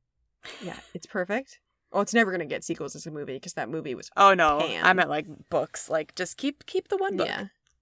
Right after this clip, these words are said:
Speaker 2: That's fine.
Speaker 1: Oh, that book is, oh, it's so amazing. It's so cool.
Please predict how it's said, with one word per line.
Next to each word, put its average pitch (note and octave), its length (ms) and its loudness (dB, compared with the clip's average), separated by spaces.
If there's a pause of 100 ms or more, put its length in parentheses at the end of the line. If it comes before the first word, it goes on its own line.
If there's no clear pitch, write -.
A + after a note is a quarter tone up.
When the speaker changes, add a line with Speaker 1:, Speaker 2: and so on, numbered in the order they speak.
(100)
Speaker 2:
That's - 180 -18
fine. - 320 -16 (160)
Speaker 1:
Oh, - 300 -20
that - 140 -20
book - 140 -20 (120)
is, - 220 -20 (520)
oh, - 320 -20 (140)
it's - 260 -20
so - 40 -20 (280)
amazing. - 260 -20 (120)
It's - 420 -20
so G3+ 260 -4
cool. - 140 -16